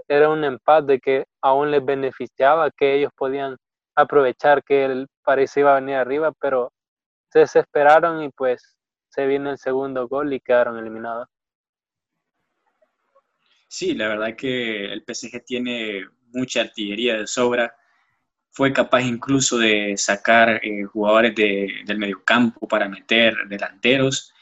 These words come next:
Speaker 2: Y con delanteros de nombre, no, no cualquier delantero. Ahí estamos hablando de Draxler, por ejemplo, jugador que ya no ha visto minutos, pero que fue capaz incluso de meterlo y, y cualquiera diría, pues, banca, pero un jugadorazo. Eh,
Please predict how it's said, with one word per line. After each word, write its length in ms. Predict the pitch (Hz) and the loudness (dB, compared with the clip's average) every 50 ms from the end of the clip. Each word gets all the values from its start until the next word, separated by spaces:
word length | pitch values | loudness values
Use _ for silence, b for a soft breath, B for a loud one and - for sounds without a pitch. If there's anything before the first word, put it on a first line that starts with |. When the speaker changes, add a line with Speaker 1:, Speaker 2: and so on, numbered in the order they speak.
| b b b b b b b | b b b b b b b
Speaker 2:
Y 140 | - 127 | -4 -4
con 220 | - - 127 117 113 | -2 0 2 2 4
delanteros 600 | 113 107 101 98 98 98 98 104 117 139 139 131 | 2 2 0 -2 -6 -6 -4 0 2 2 2 2
de 100 | 120 104 | 0 0
nombre, 300 | 104 117 120 117 110 101 | 2 2 2 2 0 -2
no, 500 | 101 104 104 104 101 98 95 92 92 - - | -2 -2 -4 -4 -4 -6 -8 -10 -12 -14 -12
no 180 | 107 113 110 | -10 -10 -6
cualquier 300 | - 104 104 101 - 113 | -6 -6 -6 -6 -6 -4
delantero. 480 | 113 110 104 - 101 101 120 117 113 104 | -4 -4 -6 -8 -4 0 2 2 4 2
Ahí 80 | 101 | 0
estamos 300 | 104 - - 110 110 104 | -2 -4 -6 -6 -6 -4
hablando 260 | 113 110 110 110 107 104 | -4 -2 -2 -2 -4 -4
de 140 | 95 90 - | -8 -8 -6
Draxler, 500 | - 98 110 - - - 113 107 107 - | -4 -4 -2 -2 -4 -4 -4 -4 -4 -4
por 140 | - 101 98 | -8 -12 -10
ejemplo, 480 | 104 110 110 113 113 113 107 107 110 _ | -8 -6 -8 -6 -6 -6 -6 -8 -8 _
jugador 300 | - 107 104 107 110 113 | -2 0 2 2 0 0
que 140 | - 113 | -2 -2
ya 100 | 113 110 | 0 0
no 80 | 110 113 | 0 -2
ha 20 | |
visto 240 | 110 113 - - - | -2 -4 -4 -4 -6
minutos, 360 | 107 104 120 135 131 123 107 - | -4 -2 -2 -2 -2 -2 -2 -2
pero 180 | 113 107 101 | -2 -4 -4
que 280 | - - 101 95 98 - _ _ _ _ _ _ _ _ _ _ _ _ _ _ _ _ _ _ _ _ _ | -4 -6 -8 -8 -8 -10 _ _ _ _ _ _ _ _ _ _ _ _ _ _ _ _ _ _ _ _ _
fue 320 | - - - 127 131 131 | -20 -4 0 2 2 2
capaz 260 | - 127 127 - 135 | 2 2 2 2 0
incluso 540 | 131 135 127 127 - 147 156 156 151 - 131 | 2 2 0 -2 0 0 0 0 2 2 2
de 100 | 123 120 | 2 2
meterlo 500 | 110 104 101 - 131 143 143 143 139 127 | 2 0 0 2 2 4 4 4 4 4
y, 360 | 117 113 104 95 95 92 92 | 4 2 2 0 -2 -4 -6
y 20 | 110 | -6
cualquiera 340 | - 113 110 - 117 123 120 | -4 -4 -4 -2 0 0 2
diría, 360 | 110 110 117 151 143 107 101 | 2 2 2 2 2 0 0
pues, 280 | - 104 104 - - | -2 -4 -8 -8 -4
banca, 320 | _ 120 135 156 143 - 104 - | _ 0 0 2 0 -2 -4 -4
pero 220 | 101 98 95 92 | -4 -4 -4 -6
un 180 | 95 113 117 113 | -8 -8 -10 -8
jugadorazo. 580 | 113 98 98 95 95 - 170 - - 107 98 - _ _ _ _ _ _ _ _ _ _ _ _ | -6 -4 -4 -2 0 0 0 0 0 -4 -6 -10 _ _ _ _ _ _ _ _ _ _ _ _
Eh, 720 | - 110 107 107 104 101 101 101 101 101 98 98 98 98 | -2 -2 0 0 -2 -4 -4 -6 -4 -4 -4 -6 -6 -8